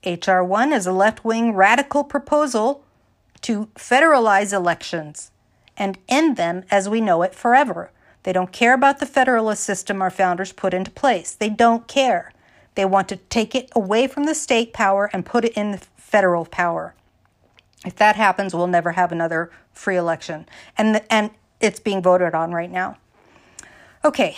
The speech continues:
so after hearing all of this, this is from, those were my notes from my first eye-awakening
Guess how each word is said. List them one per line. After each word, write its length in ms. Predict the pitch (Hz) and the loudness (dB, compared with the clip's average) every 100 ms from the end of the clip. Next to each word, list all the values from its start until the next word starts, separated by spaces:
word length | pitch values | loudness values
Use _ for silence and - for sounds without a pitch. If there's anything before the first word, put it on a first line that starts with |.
| - | -6
so 220 | - 269 | 2 4
after 300 | 302 320 359 | 4 4 0
hearing 360 | 311 302 269 233 | 2 2 2 2
all 180 | 214 | 2
of 140 | 202 180 | 0 0
this, 360 | 180 180 - - | 0 -2 -8 -8
this 260 | 214 220 220 | -6 -4 -6
is 280 | 208 214 - | -10 -14 -14
from, 460 | - 208 190 190 _ _ _ | -2 -2 -2 -8 _ _ _
those 200 | 196 202 | 0 0
were 120 | 233 226 | 2 2
my 120 | 226 | 2
notes 300 | 202 190 - | 0 -2 -4
from 180 | 202 180 | -6 -2
my 160 | 170 | -2
first 600 | 165 202 196 - - - - _ _ - - _ _ _ _ _ _ _ _ _ _ _ _ _ _ _ _ _ _ _ _ _ _ _ _ _ _ _ _ | -4 -4 -4 -6 -14 -18 -20 _ _ -20 -20 _ _ _ _ _ _ _ _ _ _ _ _ _ _ _ _ _ _ _ _ _ _ _ _ _ _ _ _
eye-awakening 1040 | 190 214 226 180 180 170 170 175 165 180 | 2 4 4 4 2 0 -4 -8 -6 -6